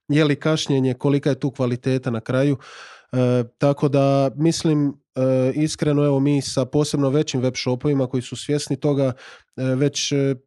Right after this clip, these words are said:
početak, sredina devetog mjeseca počinjemo komunikaciju, e, nekakva planiranja, e, koje količine možemo očekivati, tako da definitivno samo iskustvo korisnika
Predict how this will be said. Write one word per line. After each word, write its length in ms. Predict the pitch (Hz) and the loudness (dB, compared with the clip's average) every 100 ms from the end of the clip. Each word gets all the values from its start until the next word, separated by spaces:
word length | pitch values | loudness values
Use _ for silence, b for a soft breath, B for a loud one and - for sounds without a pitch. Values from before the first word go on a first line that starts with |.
| _ _ | _ _
početak, 500 | - - 151 151 156 | -4 0 -2 0 -4
sredina 360 | - 139 151 147 | -2 -2 0 0
devetog 440 | 139 147 139 131 | 2 0 0 -2
mjeseca 380 | 143 147 - 135 | 0 -2 -4 -6
počinjemo 760 | - 135 131 135 131 123 120 | -4 -4 -4 -2 0 0 -2
komunikaciju, 1040 | 117 - 131 131 127 135 135 - 143 127 117 B B B | -2 -2 0 0 0 0 0 -2 0 0 -2 B B B
e, 160 | 127 127 | -2 -2
nekakva 440 | 147 147 139 131 131 | 0 -2 -2 -2 -2
planiranja, 840 | 135 131 139 139 135 135 127 123 - B B | 0 2 2 2 2 2 0 -2 -6 B B
e, 120 | 123 123 | -6 -2
koje 220 | - 139 | 0 0
količine 500 | 143 135 131 139 135 | 2 -2 -2 -2 0
možemo 360 | 135 123 123 | 0 -2 -2
očekivati, 600 | 123 - 123 143 156 147 | -4 -6 -6 -2 -2 -2
tako 300 | - 143 - | -4 -2 -2
da 320 | 143 139 139 131 - _ _ _ _ _ - | 0 0 0 -2 -8 _ _ _ _ _ -10
definitivno 680 | 131 131 151 151 139 147 143 | -2 0 2 0 0 0 0
samo 300 | 139 160 147 | 0 -2 -2
iskustvo 460 | 139 - 160 160 151 | -4 -2 -4 -2 -4
korisnika 680 | - 143 156 - 151 156 | 0 0 -2 -2 -2 0